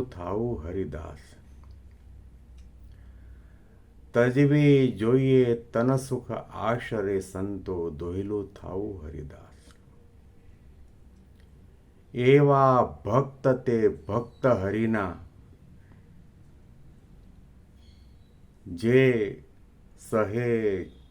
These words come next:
જગ ઉપહાસ, નિષ્કુળાનંદ કહે તે વિના બીજા, તેનો કદી ન આવે વિશ્વાસ રે સંતો,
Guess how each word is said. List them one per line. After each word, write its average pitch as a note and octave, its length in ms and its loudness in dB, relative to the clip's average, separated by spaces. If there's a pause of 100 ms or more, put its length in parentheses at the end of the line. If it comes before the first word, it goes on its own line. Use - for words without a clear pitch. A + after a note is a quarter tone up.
(240)
જગ G#2 340 -4
ઉપહાસ, F#2 880 -6 (1080)
નિષ્કુળાનંદ A#2 1120 2 (180)
કહે G#2 340 -2 (260)
તે B2+ 240 2
વિના G#2+ 400 -2
બીજા, F#2 500 -2 (1400)
તેનો G2 300 -4 (180)
કદી A2 320 -6
ન G#2+ 80 -6
આવે G2 600 -6
વિશ્વાસ G2 760 -4 (160)
રે G2 160 -2
સંતો, F2+ 520 -8